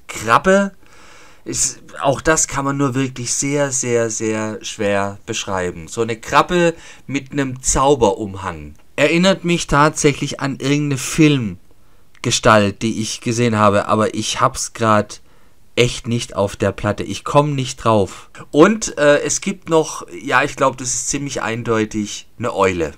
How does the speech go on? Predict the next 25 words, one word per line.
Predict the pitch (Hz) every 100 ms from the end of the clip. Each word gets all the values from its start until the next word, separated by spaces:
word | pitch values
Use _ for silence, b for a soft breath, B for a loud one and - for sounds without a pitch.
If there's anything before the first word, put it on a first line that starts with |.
| - - -
ja? | 107 170 - B B B
Eine | 98 98
Eule | 110 135 160
mit | 135 113
großen | - 104 107 123 127 120 -
roten | 90 82 92 117 - 107 98 87 -
Augen. | - 98 101 90 71 - - 71
Ja, | 69 69 87
das | 101 117 -
zu | - 127 120
den | 113 107 101 - B B B B
Mini-Creatures | 107 151 185 175 - 151 143 131 143 131 127 -
der | 120 107
Serie | 107 113 107 104 101 98
fünf. | - - 175 117 - - B B B B B -
Den | 139 135
kommenden | 131 147 156 147 135 -
Eisdrachen | 123 170 175 - 170 160 165 165 151 -
haben | 135 165
wir | 156
schon | 151 156 143 135 131 127 -
besprochen | 117 - 113 151 - 196 190 -
mit | 127 120
seinen | - 120 120 113 110 104 -
Eisflügeln. | 110 147 180 - - 170 - 143 175 185 170 165 160